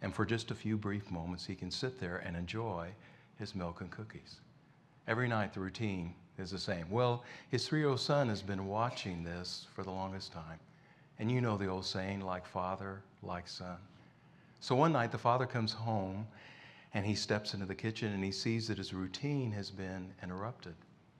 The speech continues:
Here's his three-year-old boy with a very determined look on his face, and the little guy doesn't realize that the father's already home and watching him. So the father just stays quiet. He just kinda stays in the background and,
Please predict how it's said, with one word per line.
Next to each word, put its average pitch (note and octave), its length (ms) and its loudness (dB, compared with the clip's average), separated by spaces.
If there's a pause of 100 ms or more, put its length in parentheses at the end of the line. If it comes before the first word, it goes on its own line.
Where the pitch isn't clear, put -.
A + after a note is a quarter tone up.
(160)
Here's F#2 220 0
his F#2 220 -2
three-year-old F#2+ 500 2
boy F#2 300 0
with F2+ 180 -4
a G2 40 0
very F#2 280 0
determined F#2 500 -2
look F#2+ 180 -4
on F2+ 80 -2
his F2+ 120 -4
face, F#2 400 -4 (300)
and A2 100 0
the A#2 60 4
little C#3+ 240 6
guy A#2 180 4
doesn't G#2+ 300 2
realize G2 420 4
that F#2+ 100 -4
the - 60 -4
father's F#2 460 -2
already F2+ 320 -2
home G#2 340 -4
and F2 140 -8 (340)
watching F2 440 -10
him. D2 220 -14 (1000)
So - 140 2
the D#3+ 60 4
father F3 320 8
just A2 220 0
stays F#2+ 300 0
quiet. A2+ 440 4
He G#2+ 120 0
just G#2 200 -2
kinda F#2 280 -4
stays F2+ 440 -6
in F#2 60 -2
the F2+ 80 -2
background F#2+ 600 0
and, F2+ 80 -2